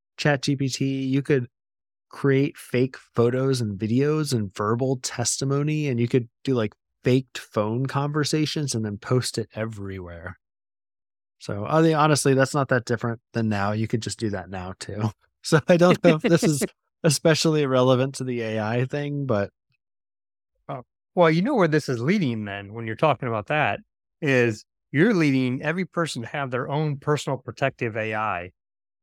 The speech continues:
Speaker 2: that is monitoring the internet sentiment for them. And then
Speaker 1: Oh.
Speaker 2: when there's a,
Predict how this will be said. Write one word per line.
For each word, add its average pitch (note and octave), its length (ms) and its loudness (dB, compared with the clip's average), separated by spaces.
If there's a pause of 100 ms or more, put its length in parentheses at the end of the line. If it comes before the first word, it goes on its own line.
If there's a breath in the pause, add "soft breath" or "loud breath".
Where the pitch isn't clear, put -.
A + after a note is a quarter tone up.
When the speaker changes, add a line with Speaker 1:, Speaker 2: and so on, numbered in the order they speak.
Speaker 2:
that C3 180 0
is A#2 140 -2
monitoring B2 800 -2
the - 100 -8
internet C3 400 -4
sentiment A#2+ 420 -4
for - 160 -14
them. G2+ 420 -4 (420)
And A#2 180 0
then A2+ 400 -4
Speaker 1:
Oh. A2 300 -4
Speaker 2:
when A#2 500 0
there's B2+ 300 2
a, B2+ 340 -6